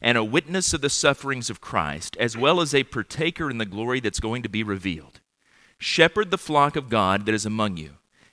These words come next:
exercising oversight, not under compulsion, but willingly, as God would have you."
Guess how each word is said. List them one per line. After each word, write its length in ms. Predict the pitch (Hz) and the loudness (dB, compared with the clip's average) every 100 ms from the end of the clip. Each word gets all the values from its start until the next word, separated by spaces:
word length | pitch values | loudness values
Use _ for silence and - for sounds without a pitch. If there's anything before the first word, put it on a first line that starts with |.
| - | 0
exercising 1160 | 127 - 156 135 143 123 120 107 107 101 110 120 | 2 2 0 0 2 2 2 0 -2 -4 -8 -4
oversight, 840 | 117 131 98 95 - 92 80 78 - - | 0 0 0 -4 -4 -4 -4 -6 -12 -2
not 240 | 110 135 | 2 2
under 180 | 139 135 | 2 -2
compulsion, 680 | - 110 - 165 160 147 135 | -4 -8 -4 -4 -4 -6 -4
but 200 | 104 92 | -6 -2
willingly, 640 | 117 139 131 120 117 113 - _ _ | 0 2 0 -2 -4 -6 -14 _ _
as 300 | - 98 92 | -4 -4 -4
God 420 | 90 107 117 110 | -4 -2 -2 -2
would 140 | 107 98 | -4 -4
have 360 | 87 95 85 | -4 -4 -4
you." 180 | 69 65 | -8 -20